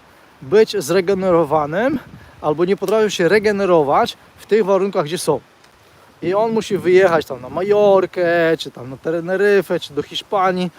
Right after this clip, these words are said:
Tam jest inny klimat, inni ludzie, e, może mniej dociekliwi niż tutaj. No i on się tam elegancko odnajduje i tam jest super, i tam jest dopiero to, co,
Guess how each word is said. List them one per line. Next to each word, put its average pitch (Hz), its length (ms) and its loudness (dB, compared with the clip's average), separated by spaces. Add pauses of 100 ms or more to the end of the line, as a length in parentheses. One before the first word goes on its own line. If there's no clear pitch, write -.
(240)
Tam 254 200 -2
jest 240 180 -4
inny 190 220 -2
klimat, 214 600 -2
inni 170 220 -2
ludzie, 202 580 4 (580)
e, 160 220 -4
może 185 400 0
mniej 175 200 -4
dociekliwi 233 640 -4
niż 214 160 -2
tutaj. 214 440 2 (360)
No 180 80 -2
i - 20 2
on 240 100 2
się 220 120 -8
tam 220 160 -2
elegancko 196 520 2
odnajduje 185 640 2
i 180 60 -2
tam 185 220 -2
jest 151 140 -6
super, 190 340 -2
i 160 60 -4
tam 175 240 0
jest 151 120 -6
dopiero 165 560 -2
to, 185 340 4 (260)
co, 175 360 4